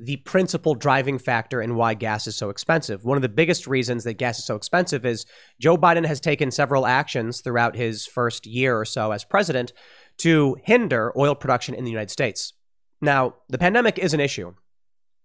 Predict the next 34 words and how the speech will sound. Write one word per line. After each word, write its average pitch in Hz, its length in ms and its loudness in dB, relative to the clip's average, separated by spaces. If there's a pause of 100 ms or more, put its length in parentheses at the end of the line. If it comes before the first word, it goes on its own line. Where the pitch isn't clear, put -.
(140)
I - 60 -14
talk 156 160 -2
a 151 40 4
lot 139 100 4
about 127 180 0
gas 123 240 -2
prices, 110 560 -4 (420)
um, 101 460 -2 (360)
the 113 140 -8
com-, 156 300 0
the 123 80 -8
complexity 139 640 -2
of 107 100 -4
what's 120 160 -4
driving 117 260 0
the 107 60 -8
prices 127 340 -2
up. 95 220 -10 (360)
Speculative 160 680 0
drive 113 540 0
is 123 180 -2
one 127 160 2
factor. 101 480 -6 (460)
And 160 120 2
this 196 80 4
is 233 120 -2
people 196 340 0
buying 156 460 4
up 139 180 0
gas 131 260 0
now 143 360 2
because 131 240 -2
they're 135 100 2
concerned 127 720 0